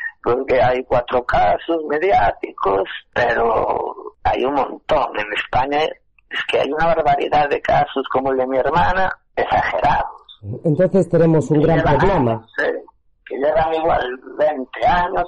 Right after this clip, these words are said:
Speaker 1: o más sin resolverse, cosas como la de mi hermana.
Speaker 2: Ujú.
Speaker 1: Eh,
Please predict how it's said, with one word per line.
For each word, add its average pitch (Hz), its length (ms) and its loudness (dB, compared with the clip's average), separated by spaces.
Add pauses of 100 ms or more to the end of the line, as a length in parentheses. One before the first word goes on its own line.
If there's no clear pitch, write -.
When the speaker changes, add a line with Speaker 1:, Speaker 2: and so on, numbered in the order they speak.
Speaker 1:
o - 100 -2
más 170 200 2 (100)
sin 170 200 -4
resolverse, - 960 -2 (100)
cosas - 320 0 (240)
como 110 180 -2
la 110 120 2
de 104 140 0
mi 107 100 -6
hermana. 110 440 0 (580)
Speaker 2:
Ujú. 139 200 -6
Speaker 1:
Eh, 113 280 -6